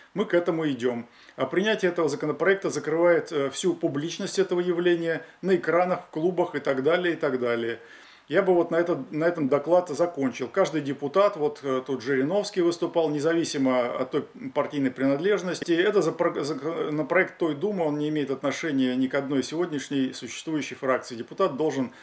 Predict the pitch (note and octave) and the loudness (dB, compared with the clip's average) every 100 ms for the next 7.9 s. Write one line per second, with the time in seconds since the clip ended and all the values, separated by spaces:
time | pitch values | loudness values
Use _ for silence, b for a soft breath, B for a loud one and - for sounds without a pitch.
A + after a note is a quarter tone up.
0 | B B B B - C3+ C3 G3 G3+ F3+ | B B B B -4 -4 2 2 2 2
1 | - E3 D3+ D3+ C3+ - D3 D3 E3 D#3+ | -2 -2 -4 -2 -2 -4 -4 -2 0 2
2 | G3 F#3+ D3+ C3+ D3 C3 C3+ C3+ - C3+ | 2 2 -2 0 0 -2 -4 -6 -4 -4
3 | C3 C#3 G3+ G3+ - C3+ C#3+ F#3 E3 - | 0 0 0 0 -2 -2 2 2 0 -6
4 | C3 D3 C#3 C#3+ A#2+ C3+ B2 A2+ A#2+ A2 | -2 -2 -2 -8 -2 0 0 -2 -6 -10
5 | B B B B B B B _ B2+ C#3+ | B B B B B B B _ -6 -2
6 | G#3 G3+ G3 G3 F3 D#3 C#3 D3+ D#3+ D#3 | -2 0 0 0 0 0 0 -2 -2 -2
7 | C#3+ D3 C3+ C#3 C3+ B2+ B2+ A#2 | 0 2 2 2 2 0 -4 -10